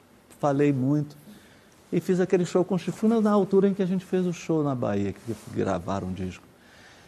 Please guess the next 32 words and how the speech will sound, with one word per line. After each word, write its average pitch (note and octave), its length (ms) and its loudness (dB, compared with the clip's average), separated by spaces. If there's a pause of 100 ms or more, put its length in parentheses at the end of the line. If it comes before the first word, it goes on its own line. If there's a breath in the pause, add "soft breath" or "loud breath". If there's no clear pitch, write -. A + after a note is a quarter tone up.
(260 loud breath)
E G3 920 6
nem A#3 240 4
chorei, F#3 560 6
nem D#3 120 4
nada, E3 220 2
fiquei G#3+ 160 -4
pensando, G#3 380 -2
ficava G3 240 -4
pensando, E3 360 -6 (200)
Torquato D#3 580 0
e - 40 -20
tal. C#3+ 220 -4 (600 loud breath)
Mas G3+ 140 0
aí A3 100 4
fazendo G#3 360 4
uma F3+ 180 4
turnê, E3 500 4
já C3+ 200 2
um, A2+ 120 0
um G#2+ 300 -2
ano A#2 220 0
depois, A2 420 -2
ou G2+ 80 -2
dois G2 220 -2
anos G#2 180 -4
depois, G#2 600 -4
não F#2 100 -16
sei, B2+ 340 -2 (720 soft breath)
é, G#2 480 0 (120)
fomos D#3 200 -2
a E3 80 0
Teresina. D3 720 0